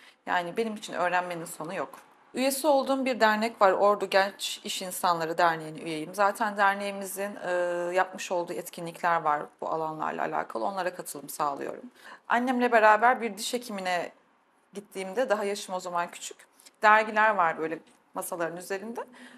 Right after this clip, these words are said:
Caroline Koç'la, e, o derginin isminin, işte, muhabirinin yaptığı küçük bir söyleşi var. Canım sıkılmıştı ve o dergiyi okumuştum. Çok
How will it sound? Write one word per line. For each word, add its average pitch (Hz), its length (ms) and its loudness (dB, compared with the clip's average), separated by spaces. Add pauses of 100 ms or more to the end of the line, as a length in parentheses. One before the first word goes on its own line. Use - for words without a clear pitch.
(180)
Caroline 320 300 4
Koç'la, 330 720 0
e, - 40 -4
o 208 540 2
derginin 208 480 6
isminin, 170 440 -12
işte, - 360 -4
muhabirinin 196 500 -4
yaptığı 185 320 -2
küçük - 260 -18
bir - 60 -16
söyleşi 196 420 -6
var. 196 160 -2 (440)
Canım 359 240 0
sıkılmıştı 233 540 -4
ve 277 40 6
o 254 60 4
dergiyi 233 340 8
okumuştum. 190 480 -8
Çok - 300 -6